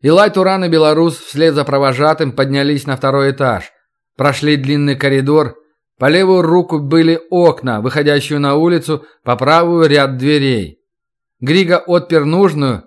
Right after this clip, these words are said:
распахнул и жестом предложил войти. Они не успели расположиться и осмотреться в комнате,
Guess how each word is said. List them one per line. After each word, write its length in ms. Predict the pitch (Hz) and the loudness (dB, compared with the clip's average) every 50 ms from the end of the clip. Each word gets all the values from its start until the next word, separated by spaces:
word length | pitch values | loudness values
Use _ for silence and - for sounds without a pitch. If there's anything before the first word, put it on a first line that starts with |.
| - - | -14 -8
распахнул 600 | - 127 143 - - 151 139 - - 165 180 190 | -6 -6 -6 -4 -4 -4 -4 -4 -2 -2 -2 -2
и 160 | 180 - 143 131 | -2 -2 -2 -2
жестом 480 | 113 117 147 170 170 165 - 160 147 | 0 0 0 0 0 0 -4 -6 -6
предложил 520 | - 151 147 143 143 139 135 131 147 143 131 | -4 -6 -4 -2 -2 -2 -2 0 -2 -2 0
войти. 560 | 139 143 139 131 135 - 123 104 90 - _ _ _ _ _ _ _ _ | 0 0 0 -2 -4 -6 -8 -8 -8 -10 _ _ _ _ _ _ _ _
Они 220 | - 127 151 160 165 | -6 -2 0 0 0
не 80 | 170 | 0
успели 420 | 175 175 - - - 175 180 170 165 | 0 -2 -2 -4 -2 -2 0 2 2
расположиться 840 | 160 160 156 - - 156 151 151 156 151 156 175 160 160 - 156 | 2 0 0 -2 -4 -4 -2 -2 -2 -2 -2 -4 -4 -4 -4 -4
и 60 | 139 | -4
осмотреться 640 | 135 131 - 143 139 135 143 151 151 139 - 143 123 | -4 -4 -4 -6 -6 -2 0 0 -2 -2 -2 -6 -6
в 80 | - - | -6 -4
комнате, 560 | - 165 175 165 165 156 135 - 143 127 - | -2 -2 0 0 -2 -4 -4 -4 -6 -8 -8